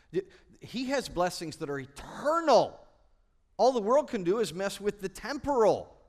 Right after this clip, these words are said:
right? So in answer to your question, Mister Nezer, we should probably be much less afraid of worldly conflict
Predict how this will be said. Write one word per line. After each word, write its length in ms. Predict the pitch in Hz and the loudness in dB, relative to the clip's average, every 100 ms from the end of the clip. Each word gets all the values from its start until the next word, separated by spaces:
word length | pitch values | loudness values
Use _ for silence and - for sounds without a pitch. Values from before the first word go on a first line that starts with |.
| _ | _
right? 340 | 151 202 294 - _ _ _ _ _ - | -2 0 -2 -10 _ _ _ _ _ -8
So 160 | 226 | -4
in 60 | 214 | -2
answer 280 | 240 240 226 | -4 -6 -8
to 60 | |
your 100 | 175 | -10
question, 440 | 156 254 269 - 175 | -4 -4 -4 -6 -6
Mister 280 | 151 - 147 | -6 -6 -6
Nezer, 380 | 135 139 214 214 - | -4 -2 -6 -8 -8
we 100 | 208 | -6
should 180 | 202 190 | -6 -8
probably 280 | - 285 262 | -4 -4 -4
be 120 | 196 | -6
much 380 | 175 220 262 - | -4 -4 -4 -6
less 280 | 202 180 175 | -4 -4 -6
afraid 440 | - 220 214 196 | -8 -4 -2 -2
of 200 | 160 151 | -2 -4
worldly 400 | 139 202 269 208 | -2 0 0 -2
conflict 540 | 175 165 156 160 185 | -4 -6 -6 -4 -6